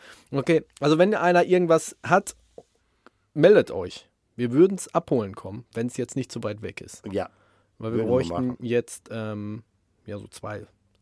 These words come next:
Speaker 1: zwei Sessel,
Speaker 2: So
Speaker 1: wo wir uns ein
Speaker 2: Chaise-,
Speaker 1: bisschen
Speaker 2: so Chaiselon.
Speaker 1: also so einen englischen Ohrensessel, so einen Chesterfield-Sessel,
Speaker 2: Ja,
Speaker 1: weißt
Speaker 2: auch,
Speaker 1: du?
Speaker 2: ja.
Speaker 1: Findest du nicht
Speaker 2: Ich
Speaker 1: gut?
Speaker 2: fange, ich fange auch mit Pfeife an.
Speaker 1: <laughs>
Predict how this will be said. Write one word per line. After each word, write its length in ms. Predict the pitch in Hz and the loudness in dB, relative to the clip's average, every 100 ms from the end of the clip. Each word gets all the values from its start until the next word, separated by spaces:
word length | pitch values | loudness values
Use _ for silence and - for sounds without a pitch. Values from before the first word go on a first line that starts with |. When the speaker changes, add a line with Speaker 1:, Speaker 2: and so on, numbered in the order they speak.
| _ | _
Speaker 1:
zwei 200 | - 104 | -16 -12
Sessel, 360 | 98 104 143 127 - | -10 -10 -10 -14 -10
Speaker 2:
So 80 | |
Speaker 1:
wo 20 | 120 | -6
wir 60 | |
uns 100 | 117 | -4
ein 40 | 120 | -4
Speaker 2:
Chaise-, 180 | 101 | -4
Speaker 1:
bisschen 320 | 127 156 185 127 | -6 -6 -6 -6
Speaker 2:
so 60 | |
Chaiselon. 580 | - 120 101 98 110 92 | -6 -6 -6 -8 -10 -12
Speaker 1:
also 220 | 104 101 - | -18 -20 -14
so 120 | 120 | -12
einen 100 | - | -8
englischen 520 | 151 131 - 104 98 | -8 -6 -8 -10 -14
Ohrensessel, 500 | 113 123 117 98 - | -10 -8 -8 -12 -16
so 60 | 98 | -14
einen 100 | 104 | -10
Chesterfield-Sessel, 720 | 139 - 101 - 104 - - | -10 -10 -14 -14 -18 -14 -8
Speaker 2:
Ja, 160 | 95 90 | -6 -6
Speaker 1:
weißt 180 | 87 80 | -8 -14
Speaker 2:
auch, 40 | |
Speaker 1:
du? 80 | 76 | -20
Speaker 2:
ja. 120 | 73 - _ _ _ _ _ _ _ | -20 -20 _ _ _ _ _ _ _
Speaker 1:
Findest 140 | 123 104 | -14 -10
du 20 | |
nicht 100 | 170 | -8
Speaker 2:
Ich 60 | - | -4
Speaker 1:
gut? 60 | |
Speaker 2:
fange, 160 | 131 113 | -2 -4
ich 80 | - | -8
fange 160 | 135 | -8
auch 80 | 110 | -8
mit 100 | 98 | -8
Pfeife 340 | - 101 - - | -8 -8 -10 -18
an. 120 | - _ | -20 _
Speaker 1:
<laughs> 100 | - | -18